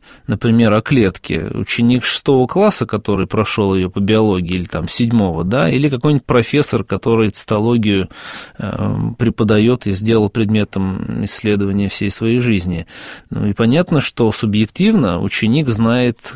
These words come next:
клетку лучше, чем профессор и доктор наук, потому что он уверен, вот ему в учебнике изложили, он прочитал, понял, как что называется,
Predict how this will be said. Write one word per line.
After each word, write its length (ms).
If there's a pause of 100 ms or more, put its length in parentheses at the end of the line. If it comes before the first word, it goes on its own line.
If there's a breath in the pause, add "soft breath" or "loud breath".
клетку 480
лучше, 460
чем 720
профессор 540
и 40
доктор 360
наук, 340
потому 340
что 160
он 80
уверен, 400
вот 240
ему 220
в 40
учебнике 540
изложили, 540
он 160
прочитал, 540
понял, 340
как 180
что 160
называется, 760